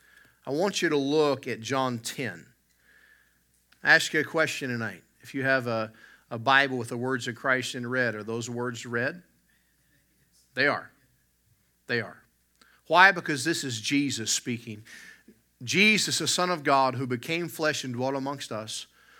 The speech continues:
who spent thirty-three and a half years before he went to the cross and died for you. We find him not long before he goes to the cross speaking these words.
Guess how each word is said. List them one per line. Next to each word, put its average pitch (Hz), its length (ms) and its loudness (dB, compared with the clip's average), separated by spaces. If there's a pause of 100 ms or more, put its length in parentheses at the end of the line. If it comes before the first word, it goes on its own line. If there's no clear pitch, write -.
who 143 140 -4
spent 135 280 -4
thirty-three 170 480 -2
and 160 80 0
a 151 60 -2
half 151 300 -2
years 131 320 -2
before 127 300 -8
he 123 100 -2
went 120 180 -6
to 120 80 -16
the 120 60 -12
cross 135 360 -6
and 127 120 -6
died 131 240 0
for 143 120 -8
you. 104 360 -8 (300)
We 127 120 -4
find 160 340 2
him 143 160 -2
not 147 220 0
long 180 220 -2
before 175 260 -4
he 156 80 -2
goes 160 240 -4
to 170 80 -10
the 143 40 -10
cross 127 340 -4
speaking 127 500 -4
these 135 260 -6
words. 110 540 -12